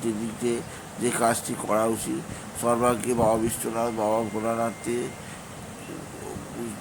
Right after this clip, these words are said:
ভোলানাথের অবশ্যই কবচ ধারণ করা কর্তব্য। এতে আপনার শুধু নিজস্ব নয়, আপনার পারিপার্শ্বিক পরিবেশটাও ভালোই থাকবে। আপনার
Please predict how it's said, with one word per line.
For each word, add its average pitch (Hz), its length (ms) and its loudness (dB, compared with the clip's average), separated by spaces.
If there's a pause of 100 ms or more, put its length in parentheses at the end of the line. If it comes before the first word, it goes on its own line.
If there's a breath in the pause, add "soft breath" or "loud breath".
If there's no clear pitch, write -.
(1600)
ভোলানাথের 120 640 4 (420 loud breath)
অবশ্যই 131 480 4
কবচ 117 500 4
ধারণ 117 300 4 (100)
করা 117 180 4 (100)
কর্তব্য। 113 580 0 (400 loud breath)
এতে 123 300 4
আপনার 113 420 4 (640 loud breath)
শুধু 127 300 2 (220)
নিজস্ব 123 560 0
নয়, 117 320 0 (460 loud breath)
আপনার 120 480 4 (280)
পারিপার্শ্বিক 120 640 2 (100)
পরিবেশটাও 120 800 2 (520)
ভালোই 117 400 4
থাকবে। 110 500 0 (500)
আপনার 113 400 2